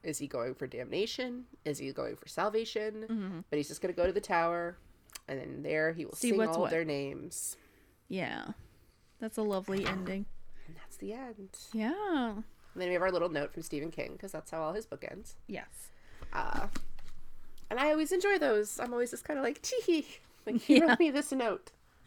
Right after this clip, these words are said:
Speaker 2: I,
Speaker 1: Just for
Speaker 2: um,
Speaker 1: me.
Speaker 2: I really like this book a lot. I still, I think it's one of the best in the
Speaker 1: Mm-hmm.
Speaker 2: series. It, it does have parts where it drags, but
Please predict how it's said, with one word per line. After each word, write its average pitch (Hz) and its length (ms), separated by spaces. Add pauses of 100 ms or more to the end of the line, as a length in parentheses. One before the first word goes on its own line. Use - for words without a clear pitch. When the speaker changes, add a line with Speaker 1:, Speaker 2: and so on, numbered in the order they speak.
(560)
Speaker 2:
I, 254 360
Speaker 1:
Just 453 100
for 254 60 (320)
Speaker 2:
um, 285 60
Speaker 1:
me. 180 340 (1400)
Speaker 2:
I 330 280
really 403 420
like 240 280
this 262 280
book 220 240
a 202 60
lot. - 800 (320)
I 202 100
still, 247 880 (180)
I 214 120
think 285 320
it's 247 240
one 220 160
of 226 100
the 214 80
best 180 520
in 196 260
the 190 60
Speaker 1:
Mm-hmm. - 180
Speaker 2:
series. 185 580 (480)
It, 247 240
it 277 200
does 381 220
have 320 200
parts 196 280
where 196 100
it 185 100
drags, 156 680 (340)
but - 580